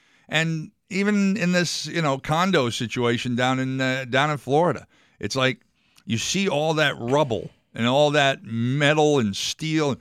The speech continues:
and, uh, and cement and, you know, somewhere within there is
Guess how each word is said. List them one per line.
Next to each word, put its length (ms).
and, 160
uh, 380
and 160
cement 580
and, 220
you 120
know, 260
somewhere 640
within 340
there 460
is 580